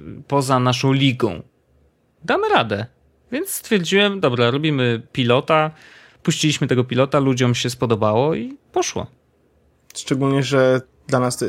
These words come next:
Speaker 2: że to jest o tyle wygodna forma, że, e, nie jest bardzo angażujące, tak, bo jakby, no, najwięcej czasu zajmuje prawdopodobnie postprodukcja, tak?
Speaker 1: No tak,
Speaker 2: I
Speaker 1: ale
Speaker 2: nagra-,
Speaker 1: nie
Speaker 2: i,
Speaker 1: ty-,
Speaker 2: i na-
Speaker 1: no, n-,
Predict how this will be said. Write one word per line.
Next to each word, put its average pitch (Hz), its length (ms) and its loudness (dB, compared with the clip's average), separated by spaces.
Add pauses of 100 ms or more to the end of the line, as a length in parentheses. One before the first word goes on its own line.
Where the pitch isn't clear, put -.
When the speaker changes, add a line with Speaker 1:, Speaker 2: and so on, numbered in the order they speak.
(140)
Speaker 2:
że 127 140 -6
to 135 100 0
jest 131 180 -2
o 123 60 0
tyle 139 240 2
wygodna 127 520 2
forma, 131 500 2
że, 123 300 -2 (540)
e, 113 240 0
nie 131 260 2
jest 120 260 0
bardzo 120 340 4
angażujące, 120 760 2
tak, 127 220 2
bo 110 420 0 (220)
jakby, 107 460 -2 (1800)
no, 117 260 -2 (380)
najwięcej 139 460 2
czasu 156 240 0
zajmuje 135 320 2
prawdopodobnie 120 680 -2
postprodukcja, 113 800 -2
tak? 104 180 -2 (260)
Speaker 1:
No 269 120 -4
tak, 120 160 -4
Speaker 2:
I - 20 2
Speaker 1:
ale 127 140 4
Speaker 2:
nagra-, 135 160 4
Speaker 1:
nie 170 60 4
Speaker 2:
i, 139 100 -2
Speaker 1:
ty-, 143 100 -4
Speaker 2:
i 143 120 -4
na- 135 120 -2 (520)
Speaker 1:
no, 160 280 -2
n-, 165 220 -4